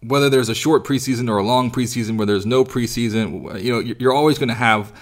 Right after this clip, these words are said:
the game will eat. You know, there's always that idea that inherent in football is the idea of sacrifice. So there will always be that, that gore,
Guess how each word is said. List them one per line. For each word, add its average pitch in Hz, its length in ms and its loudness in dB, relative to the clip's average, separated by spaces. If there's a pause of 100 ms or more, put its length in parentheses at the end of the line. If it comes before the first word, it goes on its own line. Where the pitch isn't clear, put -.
(120)
the 120 80 -2
game 135 240 0
will 113 160 -2
eat. 101 300 -8
You 110 160 -2
know, 107 120 -4
there's 110 240 -2
always 117 320 2
that 107 400 -4
idea 110 420 -2
that 98 180 -6 (580)
inherent 139 540 2
in 120 80 2
football 113 520 0
is 113 180 -4
the 113 120 -2
idea 113 260 0
of 104 80 -2
sacrifice. - 720 -6 (180)
So 120 320 -2
there 120 200 -2
will 123 140 4
always 123 420 2
be 117 260 0
that, 104 240 -4
that 107 220 -4
gore, 107 420 2